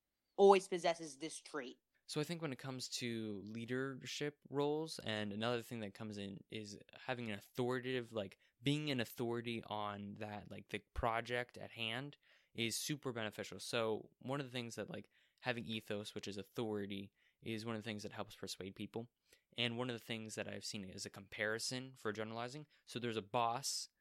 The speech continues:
Speaker 2: and there's a leader. A boss is the person that sits behind the desk and tells people what to do. The leader is the person that's, like, brothers in arms, like, on the front lines together, solving the problem, like, helping direct, rather than a boss that sits back and, like, is kinda, like, bossy.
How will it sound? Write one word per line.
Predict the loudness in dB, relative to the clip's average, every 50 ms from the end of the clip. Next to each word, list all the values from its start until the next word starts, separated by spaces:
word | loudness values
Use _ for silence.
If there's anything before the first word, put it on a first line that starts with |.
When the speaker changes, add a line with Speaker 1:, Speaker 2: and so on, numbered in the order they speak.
| _ _ _ -2
Speaker 2:
and | 0 0 2 0
there's | 0 0 0
a | 0
leader. | 0 0 0 0 -2 -4
A | -8 -8
boss | 0 2 4 4 4 4 0 -2
is | -4 -4 -4
the | -4
person | -4 -2 -2 -4 -4 -4 -6 -8
that | -6 -8
sits | -8 -6 -8 -8
behind | -8 -8 -6 -4 -4
the | -2
desk | -2 -2 -2 -2 -2 -4 -6
and | -6 -6
tells | -6 -6 -6 -6
people | -6 -8 -8 -8 -10
what | -10 -12
to | -12 -12
do. | -14 -14 -14 -16 _ _ -20 -20 -20 _ _ -8
The | -6 -6
leader | -2 -2 -2 0 0 2 2 0 0 -4 _ _ _ -6
is | -4 -4
the | -2 -2
person | -2 -2 0 0 -2 -2
that's, | -2 -4 -4 -6 -10 _
like, | -12 -12 -12 -14 -18 _ _ _ _ _ 4
brothers | 6 6 6 6 4 4 2
in | 2
arms, | 2 4 4 4 4 2 0 -2 -2
like, | -2 -2 -2
on | -4 -6
the | -6
front | -6 -4 -2 -2 0 0
lines | 0 0 0 -2 -4 -6 -6
together, | -8 -8 -8 -2 2 4 4 4 4 2 -2 -2 -2 -4
solving | -2 0 2 2 2 0
the | -2
problem, | -2 -2 -2 0 -2
like, | -4 -6 -6
helping | -4 -4 -4 -2 -4 -4
direct, | -4 -2 0 2 2 2 0 -4 -12 -20 -20 -10 _ 2
rather | 4 4 4 2
than | 0 0
a |
boss | 2 2 2 2 2 0 -4
that | -4 -2
sits | -2 -2 -2 -2
back | 0 0 0 0 -2 -4
and, | -6 -6
like, | -4 -6 -6 -8 -10
is | -12 -10
kinda, | -8 -6 -6 -4
like, | -4 -6 -8 -12 _ _
bossy. | 2 2 2 2 0 -2 -2 -4 -4 -8 -14